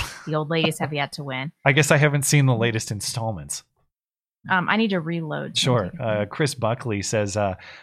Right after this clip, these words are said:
Speaker 2: "I've never seen good doctors censored and silenced while promoting a drug with a sixty-five-year safety history better than aspirin.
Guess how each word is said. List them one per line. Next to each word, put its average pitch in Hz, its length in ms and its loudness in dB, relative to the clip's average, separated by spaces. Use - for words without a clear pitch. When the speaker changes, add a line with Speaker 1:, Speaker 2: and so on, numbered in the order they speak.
Speaker 2:
"I've 131 100 4
never 202 240 2
seen 190 280 2
good 143 200 2
doctors 135 460 2
censored 139 460 2
and 120 160 0
silenced 123 600 2
while 113 160 2
promoting 120 480 0
a 113 40 0
drug 113 360 2
with 110 160 -4
a 123 40 -8
sixty-five-year 113 960 -2
safety 123 400 -2
history 107 480 -4
better 113 280 2
than 110 120 0
aspirin. 104 560 -2